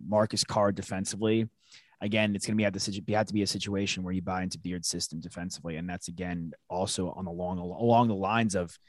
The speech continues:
these guys haven't played a while together or at all. And yeah, Holmgren's new, but getting a bunch of guys like Allen,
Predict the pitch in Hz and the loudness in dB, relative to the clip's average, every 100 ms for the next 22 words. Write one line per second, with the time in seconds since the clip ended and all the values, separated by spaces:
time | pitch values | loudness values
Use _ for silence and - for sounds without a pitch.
0 | _ _ _ _ 101 123 131 156 120 - | _ _ _ _ 2 4 6 4 2 -2
1 | 113 110 98 87 90 87 - 82 78 76 | 2 2 0 -2 -4 -4 -8 -10 -10 -8
2 | 98 98 90 - 87 78 98 110 107 110 | -6 -6 -6 -8 -6 -8 -8 -2 2 6
3 | 117 117 - 110 110 107 104 90 90 92 | 6 4 2 0 0 0 0 -2 -4 -2
4 | 95 104 131 131 - _ _ _ _ 110 | 2 4 2 0 -8 _ _ _ _ 2
5 | 101 98 - _ _ _ _ 123 117 127 | 4 2 0 _ _ _ _ 0 4 4
6 | 139 110 104 107 117 90 92 92 98 98 | 2 2 2 2 -2 -2 2 4 2 2
7 | - - 95 98 - 98 95 98 95 90 | -2 -6 -6 -6 -4 -4 -2 -2 -4 -6